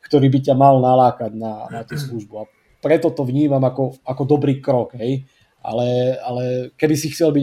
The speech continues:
akože prozákaznícky, tak, e, to ponúkneš, povedzme, minimálne teda v tom základnom predplatenom.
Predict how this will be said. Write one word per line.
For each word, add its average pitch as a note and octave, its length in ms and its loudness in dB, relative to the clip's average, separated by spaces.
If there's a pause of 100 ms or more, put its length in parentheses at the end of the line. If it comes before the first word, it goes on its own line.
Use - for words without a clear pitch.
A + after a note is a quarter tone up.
akože A#2+ 320 -4
prozákaznícky, D#3 880 -2
tak, D#3 240 -4
e, D#3 120 -2 (600)
to D3 320 -6
ponúkneš, D3 640 2
povedzme, C#3 400 2 (400)
minimálne C#3+ 720 4
teda A#2+ 240 0
v - 80 -14
tom B2 80 -6
základnom A2+ 480 0
predplatenom. G#2+ 720 -8